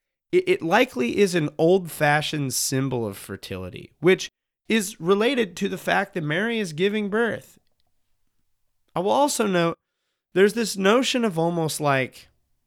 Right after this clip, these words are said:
you were ballsy enough to stick a pooping boy in your nativity, so you get good luck next year. Like, there is that, like,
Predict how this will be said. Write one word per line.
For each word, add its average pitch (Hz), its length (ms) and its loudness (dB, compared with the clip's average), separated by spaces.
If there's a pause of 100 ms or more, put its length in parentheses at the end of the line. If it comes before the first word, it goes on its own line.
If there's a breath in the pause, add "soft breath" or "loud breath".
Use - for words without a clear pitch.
(840)
you 175 180 -2
were 320 100 2
ballsy 170 600 2
enough 196 380 0
to 143 120 -10
stick - 280 -6
a - 80 -6
pooping 190 520 -4
boy 131 320 0
in 143 120 -2
your 135 120 -4
nativity, 117 600 -8
so - 160 -12
you 208 100 -2
get 254 200 -2
good 214 180 -2
luck 208 220 0
next 151 300 -6
year. 101 200 -4
Like, 123 200 -4 (440)
there 175 200 4
is 208 260 2
that, 247 240 4
like, 214 240 0